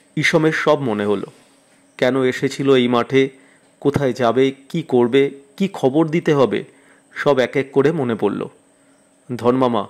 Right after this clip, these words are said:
আপনার পোলা হইছে, আমিও আপনার কাছে জামু কইরাও বার রইছি, পথে এই কাণ্ড, কানাওয়ালা।"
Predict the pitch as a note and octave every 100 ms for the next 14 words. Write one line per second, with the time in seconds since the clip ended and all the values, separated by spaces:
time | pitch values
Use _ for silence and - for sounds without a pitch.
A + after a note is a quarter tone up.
0 | _ _ _ A#2+ C#3+ C#3+ D#3+ D#3+ C3+ A2+
1 | - - _ _ _ _ B2 F3 A3 F3+
2 | F#3 F#3 F#3+ F#3+ C#3 C3 C#3+ E3 D3 C#3+
3 | D#3 C3+ B2 B2+ B2 G2+ - F#2+ _ _
4 | _ _ _ - B2+ F#3 E3 B2+ A#2 A2+
5 | A2 - _ - C3 B2+ A2+ G#2+ G2